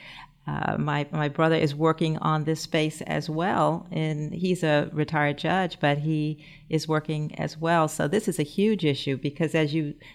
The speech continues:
noted, so many of those interactions with authority figures and law enforcement that go wrong, it's because of disabilities. And, you know, that's something you are really leaning in. As someone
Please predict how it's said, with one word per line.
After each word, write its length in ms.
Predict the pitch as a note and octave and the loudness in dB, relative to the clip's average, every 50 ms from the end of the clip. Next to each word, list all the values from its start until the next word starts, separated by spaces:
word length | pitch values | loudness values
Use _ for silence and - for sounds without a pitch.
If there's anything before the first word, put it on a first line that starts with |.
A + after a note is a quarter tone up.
| - - | -10 -2
noted, 420 | - D#3+ F3+ G3+ G3+ F3+ E3 - - | 2 4 6 6 8 6 6 4 4
so 160 | - F3+ E3+ | 2 2 2
many 280 | E3 E3+ E3 E3+ E3+ | 4 2 2 2 2
of 100 | E3 D3 | 2 2
those 220 | - D#3 D3+ D3+ - | 2 2 2 0 0
interactions 1080 | - E3+ D#3+ D3+ - D#3+ D3 D#3 E3+ G3+ B3 B3 - - - D3 C#3+ C#3+ C3+ - - - - - - - | -2 -2 -2 -2 0 2 4 4 4 4 2 0 -2 -2 0 0 2 0 -2 -4 -8 -16 -20 -20 -8 0
with 140 | - D#3 - | 0 2 2
authority 460 | D#3+ D3+ - E3 E3 F3 F3+ F3 E3 | 2 2 4 6 6 6 6 6 2
figures 360 | D3+ - - D3 C#3+ D3 C#3+ | 0 0 -2 -2 0 -2 -2
and 140 | - C#3+ C#3+ | -2 -4 -2
law 220 | C#3+ D#3 F3 A3 A3+ | 0 0 0 0 0
enforcement 840 | G#3 F#3 - - D#3 D3+ D3 D3+ D3 - - D#3 D3+ D3 D3 - - - - - - - _ - | 0 -2 -4 -2 0 0 0 0 -2 -4 -2 0 0 0 0 -2 -8 -18 -20 -20 -20 -20 _ 0
that 240 | - D3 C#3+ - D3 | 0 2 2 2 0
go 180 | - D#3+ D#3+ | 0 0 2
wrong, 460 | D#3+ E3 E3 F3+ G3+ G#3 F#3+ E3+ E3 - | 4 4 4 6 6 6 6 4 2 0
it's 200 | - D#3+ D#3+ - | 0 -2 -2 -2
because 600 | - - F3 E3+ - E3+ E3 D3+ D#3 D#3+ D#3 - | -2 -2 -2 0 2 2 4 4 4 2 0 -4
of 300 | - - E3+ E3 E3 D#3+ | -6 -4 -2 -2 -2 -2
disabilities. 920 | - F3 F3 F3 - E3+ - F3 G#3 A#3+ B3+ A#3 G3 C#3+ D#3 E3 - - - - - | 0 0 0 0 -2 -4 -2 -2 -2 0 -2 0 0 0 -2 -2 -6 -10 -14 -10 -4
And, 500 | F#3 D#3+ D#3+ D#3+ E3 E3+ E3+ E3 - - - - _ _ _ _ - _ _ _ _ _ _ _ _ - - | -2 -2 0 0 0 0 -2 -2 -4 -8 -16 -16 _ _ _ _ -20 _ _ _ _ _ _ _ _ -10 -4
you 100 | F3+ F3 | -2 -2
know, 140 | F3 F3 D#3+ | -2 0 4
that's 240 | E3+ E3+ F3+ F#3 - | 4 4 4 4 0
something 520 | - - F3+ F3+ F3 - - F3 F3 E3+ | -2 0 0 0 0 0 0 0 0 2
you 260 | E3 E3+ F#3 A3 B3 | 2 2 4 6 6
are 100 | A#3 G#3+ | 6 6
really 340 | - F#3 G3+ G3 F#3 F#3+ F#3 | 4 4 4 4 4 4 2
leaning 440 | F3+ F3 F3+ F3 F3+ F3 E3+ E3 E3 | 2 2 2 2 2 0 0 0 2
in. 400 | E3+ F3+ G3 F3 C#3+ C#3 C#3+ - | 2 2 2 2 2 0 -2 0
As 160 | - - G#3 | 4 4 4
someone 600 | G#3 - - B3+ C4+ C#4+ C4+ B3 A#3 G#3+ G#3 G#3 | 4 4 2 2 2 4 4 6 6 6 6 4